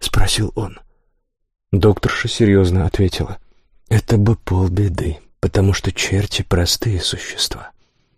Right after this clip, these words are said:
Их обыкновенным крестным знамением можно спровадить". "Как действует это оружие?" "Что такое крестное знамение?" спросил Степка шепотом. Я ответил, что не знаю, а Сур в это время говорил,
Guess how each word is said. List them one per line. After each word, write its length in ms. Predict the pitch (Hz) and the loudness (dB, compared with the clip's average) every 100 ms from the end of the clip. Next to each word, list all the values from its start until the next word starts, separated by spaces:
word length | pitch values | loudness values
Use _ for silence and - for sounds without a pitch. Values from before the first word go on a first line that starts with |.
| _ _ | _ _
Их 200 | - 110 - | 0 0 0
обыкновенным 720 | 107 98 101 98 101 92 92 | 0 2 2 4 4 4 2
крестным 420 | - 92 - 92 | 2 0 2 0
знамением 500 | 85 95 90 85 82 | 2 2 2 2 0
можно 260 | 82 80 85 | 0 -2 -6
спровадить". 720 | - 87 80 78 - - - _ _ _ _ _ _ _ _ | -6 -4 -4 -6 -12 -16 -18 _ _ _ _ _ _ _ _
"Как 260 | - 95 82 | 0 0 2
действует 500 | 92 87 - 87 - | 2 0 -2 -4 -2
это 240 | - - | -6 -6
оружие?" 600 | - 95 85 80 - - - _ _ _ _ _ _ _ _ _ - | -4 -4 -2 -6 -8 -14 -20 _ _ _ _ _ _ _ _ _ -10
"Что 200 | - 107 | -2 0
такое 220 | 101 110 | 2 0
крестное 480 | - 107 101 104 95 | 2 2 2 2 2
знамение?" 480 | 95 98 98 90 | 4 4 4 2
спросил 380 | 87 - 95 98 | 0 -2 -2 -2
Степка 340 | 87 - - - | -2 -4 -4 -6
шепотом. 460 | - - - - - _ _ _ _ _ | -4 -6 -10 -12 -14 _ _ _ _ _
Я 160 | 101 101 | 2 4
ответил, 320 | 101 95 92 | 4 2 0
что 200 | - 101 | 0 0
не 120 | 92 | 2
знаю, 320 | 90 104 113 - | 2 2 2 2
а 80 | 101 | 0
Сур 200 | - 104 | 2 2
в 60 | |
это 140 | 101 98 | 4 4
время 240 | 98 95 | 4 4
говорил, 360 | 90 95 107 | 4 4 2